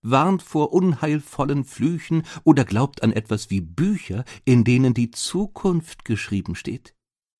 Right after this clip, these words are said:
Und das ist auch gut so. Gut für uns. Früher, als sich solche Geschichten hinter vorgehaltener Hand zugeflüstert wurden,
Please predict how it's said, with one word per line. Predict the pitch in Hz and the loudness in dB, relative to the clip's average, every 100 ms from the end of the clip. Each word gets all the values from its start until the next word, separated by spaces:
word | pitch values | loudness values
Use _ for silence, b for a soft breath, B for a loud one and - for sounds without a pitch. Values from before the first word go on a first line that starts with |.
| _ - | _ 6
Und | 180 185 | 6 6
das | 233 233 - | 0 -2 -4
ist | - - | -4 -2
auch | 165 - | -2 -4
gut | - 92 - | -4 -6 -6
so. | 90 73 - B B B _ _ _ - | -8 -8 -10 B B B _ _ _ 6
Gut | 165 - - | 6 6 -4
für | - 95 - | -2 0 0
uns. | 110 69 - - - _ _ _ B B | -2 -4 -10 -16 -16 _ _ _ B B
Früher, | - - 220 170 196 - | -10 -2 0 2 -2 -2
als | 151 143 | -4 -2
sich | 143 - | -6 -4
solche | 117 131 147 | -4 -2 -2
Geschichten | 123 - 160 - | -2 -2 -4 0
hinter | 110 117 - | 2 2 0
vorgehaltener | 87 - 120 85 82 92 101 85 | -4 0 0 0 -6 -4 -2 -2
Hand | 127 127 - - - | 0 -2 -2 -20 -12
zugeflüstert | - 156 170 123 - 98 - 101 101 | -6 -4 -4 -6 -4 -6 -4 -8 -4
wurden, | 107 135 | -2 -2